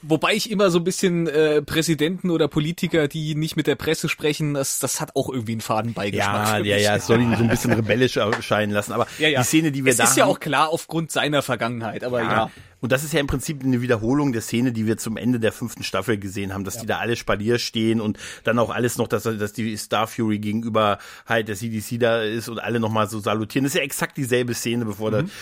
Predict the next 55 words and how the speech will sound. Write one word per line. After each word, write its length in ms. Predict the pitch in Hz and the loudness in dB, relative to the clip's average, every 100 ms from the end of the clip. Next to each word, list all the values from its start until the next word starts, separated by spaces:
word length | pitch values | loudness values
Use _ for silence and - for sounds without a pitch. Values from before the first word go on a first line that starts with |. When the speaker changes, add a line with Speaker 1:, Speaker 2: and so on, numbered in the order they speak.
| - - | -14 -4
Speaker 2:
Schiff 280 | - 117 | 0 0
sich 200 | 113 110 | 0 -2
dann 180 | - 113 | 0 0
dreht, 320 | 107 104 117 | 0 -2 -2
wegfliegt 380 | 113 113 - 117 | 0 -2 -2 -4
und 100 | 104 | -2
dann 140 | 110 117 | -2 -2
kommt 160 | 113 | -2
der 80 | 101 | -2
Karlauer 440 | - 104 110 110 | 0 2 4 4
mit 160 | 107 101 | 2 -2
dieser, 260 | 104 101 95 | -2 -2 0
mit 200 | 104 98 | -4 -4
dieser 300 | 101 98 95 | 0 0 0
Funkstation, 640 | 123 123 117 101 113 107 | -2 0 -2 -2 0 0
mit 100 | 101 | 0
der, 80 | 98 | 0
mit 180 | 98 98 | -2 -4
dem, 160 | 101 | -4
mit 120 | 98 | -4
I 160 | - 101 | -4 -2
S 100 | 101 | -2
N. 220 | 104 120 - - - - - | -2 -2 -4 -14 -14 -16 -10
Ganz 220 | - 113 123 | -2 -2 0
ehrlich, 240 | 123 107 | -2 -2
bis 140 | 113 | -4
dahin 280 | - 117 120 | 0 0 0
ist 160 | 120 - | -6 -8
es 100 | - | -4
ja 80 | 101 | -4
eigentlich 200 | 107 - | -4 -8
eine 80 | |
Kopie 320 | 110 98 - 139 | -8 -6 0 2
und 140 | 113 | 4
soll 120 | 113 | 4
uns 140 | 131 117 | 2 2
einfach 220 | 107 117 | 0 0
noch 100 | 104 | 0
mal 180 | 117 104 | 2 2
erinnern, 420 | 101 120 123 104 | 0 2 0 2
wo 120 | 113 | 0
wir 140 | 113 | 0
zeitlich 380 | - 101 110 107 | -2 -4 -4 -4
jetzt 180 | 104 - | -6 -6
gerade 300 | 104 92 92 | -4 -2 -2
sind. 340 | 95 127 107 - _ | 2 2 2 -8 _
Speaker 3:
Ich 100 | - | -4
hab 100 | 147 | 0
nur 100 | 190 | 4
dazu 260 | 196 180 196 | 4 4 0
zu 160 | - 160 | 0 0
sagen, 480 | 123 139 175 143 127 | 2 2 2 -2 -4
dass 160 | 117 | 0
ich, 200 | 139 - 147 | 2 2 4
äh, 220 | 131 | 4